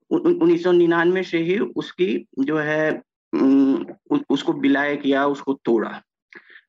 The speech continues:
तो उसके बाद जो एक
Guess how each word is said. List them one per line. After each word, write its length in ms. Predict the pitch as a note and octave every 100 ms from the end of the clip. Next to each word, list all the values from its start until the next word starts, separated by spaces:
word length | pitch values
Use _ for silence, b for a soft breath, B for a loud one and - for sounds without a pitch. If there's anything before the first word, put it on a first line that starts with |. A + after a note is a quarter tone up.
| _
तो 400 | F3 F#3+ G3 G3 _ _ -
उसके 280 | F3 F3+ A3
बाद 240 | G#3+ G#3
जो 420 | E3+ F3+ G3 E3+ - _ _ -
एक 240 | F3 F3